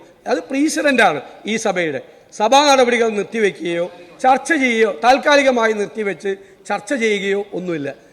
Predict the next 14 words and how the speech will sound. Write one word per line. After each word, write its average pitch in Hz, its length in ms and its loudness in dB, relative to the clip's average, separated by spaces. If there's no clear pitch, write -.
എന്തെങ്കിലും 262 380 0
വിഷയങ്ങളുണ്ടെങ്കിൽ 226 800 2
അത്, 214 200 2
ആ, 160 60 -2
സ്പീക്കറുടെ 269 460 0
ചേംബറിൽ 226 420 2
വെച്ചാണ് 190 340 -2
പരിഹരിക്കപ്പെടാറ്. 214 760 0
അങ്ങനെ 311 240 0
യാതൊരു 302 520 6
സമീപനവും 240 560 0
ഇല്ലാതെ 185 360 0
ഏകപക്ഷീയമായി 269 880 4
ആയിട്ട് 233 240 2